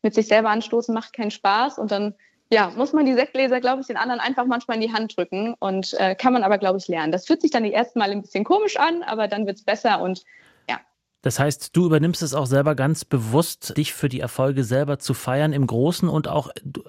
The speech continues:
Speaker 2: im Kleinen. Machst du das auch so im Alltag? Also wenn du vielleicht nicht dein Jahresziel oder dein Monatsziel erreicht hast, sondern einfach, man, man kann ja auch mal zufrieden auf einen Tag nur zu, zurückschauen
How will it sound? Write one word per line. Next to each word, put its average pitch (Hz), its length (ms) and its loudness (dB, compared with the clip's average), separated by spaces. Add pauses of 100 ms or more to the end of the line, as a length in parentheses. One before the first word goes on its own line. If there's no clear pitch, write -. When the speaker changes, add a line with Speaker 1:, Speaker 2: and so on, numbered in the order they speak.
(120)
Speaker 2:
im 139 180 0
Kleinen. 139 960 -2
Machst 143 220 0
du 165 40 -2
das 143 140 -4
auch 131 100 -2
so - 140 0
im 131 100 2
Alltag? 147 380 0
Also 127 180 0
wenn 123 160 0
du 123 80 -2
vielleicht 117 460 0 (400)
nicht 135 200 2
dein 113 140 4
Jahresziel 123 680 0
oder 117 160 2
dein 107 160 2
Monatsziel 131 580 0
erreicht 131 380 0
hast, 135 140 -4
sondern 107 240 2
einfach, 117 440 -4 (320)
man, - 140 -16 (160)
man 135 180 -2
kann 208 180 2
ja 220 120 4
auch - 160 -4
mal 160 160 2
zufrieden - 500 -2
auf - 260 -4
einen 156 240 2
Tag - 300 -6
nur 98 180 0
zu, 104 300 -4
zurückschauen 92 800 -4